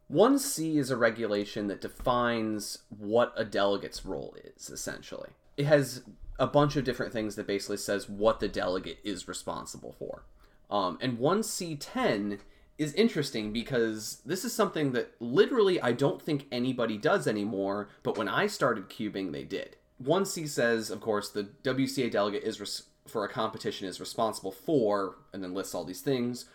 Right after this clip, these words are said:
One C ten says, "Making a copy of the W C A regulations available at the competition." This literally happened when I started cubing. Like, there was always a binder with the regulations there. And it,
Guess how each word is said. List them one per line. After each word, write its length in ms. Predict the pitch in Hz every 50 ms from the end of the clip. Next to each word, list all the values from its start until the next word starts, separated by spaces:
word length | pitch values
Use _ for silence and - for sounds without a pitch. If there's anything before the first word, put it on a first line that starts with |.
| - -
One 240 | - 127 143 147 147
C 200 | 143 - 143 135
ten 300 | 135 - 151 143 143 147
says, 500 | 143 - 131 113 110 110 110 107 - - - - _ -
"Making 420 | 110 110 127 170 202 - 240 226
a 60 | 202 147
copy 640 | - - - - 131 143 - - 175 175 175 -
of 180 | - 123 123 120
the 80 | 120 110
W 380 | 110 120 131 151 165 156 160
C 240 | 151 - - 143 131 131
A 40 | 120
regulations 880 | 113 113 113 110 117 113 104 104 101 101 - - 104 101 101 98 - -
available 580 | 104 95 95 107 98 104 104 110 104 104 101 -
at 100 | 101 98
the 60 | - 104
competition." 680 | - - 92 - - - - - - 87 - - - - - _ _ -
This 260 | 139 220 285 - -
literally 480 | 156 139 143 180 196 190 160 139 120
happened 500 | 110 - 139 170 185 - 113 92 - -
when 80 | 92 -
I 100 | - -
started 340 | - - - 92 78 78 -
cubing. 300 | - - 98 85 95 95
Like, 180 | 95 92 -
there 120 | - 139 143
was 140 | 147 135 -
always 440 | - 104 123 139 165 160 147 131
a 140 | - 123 120 113 - -
binder 520 | 104 104 110 135 160 151 135 117 110 107
with 160 | 107 113 -
the 80 | 110 101
regulations 800 | 101 107 107 98 107 107 104 131 185 190 - - 98 78 - -
there. 320 | - 82 69 62 - - _ _ _ _ -
And 180 | 120 120 110 - -
it, 100 | 113